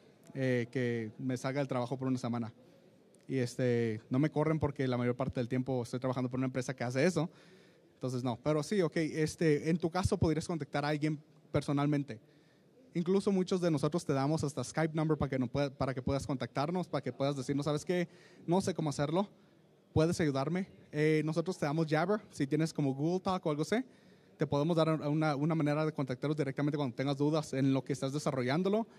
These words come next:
Y la tercera opción, que es la que estamos armando, que les dije un poquito de,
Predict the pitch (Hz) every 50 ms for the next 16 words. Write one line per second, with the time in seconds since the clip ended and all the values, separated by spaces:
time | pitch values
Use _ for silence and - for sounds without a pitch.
0 | - - - - - - - 170 180 170 - 165 147 - 190 196 214 190 - -
1 | 196 185 185 196 185 - 175 170 180 175 - 160 147 - - 151 151 160 - 151
2 | 131 135 143 160 170 160 - 147 127 123 123 131 135 - 156 143 131 127 139 131
3 | - 135 - 139 131 135 165 233